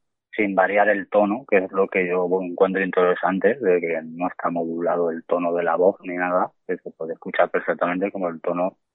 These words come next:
viene a ser el mismo. Y bueno, aquí podemos ver el mensaje,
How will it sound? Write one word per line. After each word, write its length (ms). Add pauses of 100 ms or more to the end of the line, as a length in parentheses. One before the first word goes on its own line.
(320)
viene 220
a 80
ser 100
el 140
mismo. 340 (680)
Y 100
bueno, 220
aquí 160
podemos 320
ver 140
el 120
mensaje, 680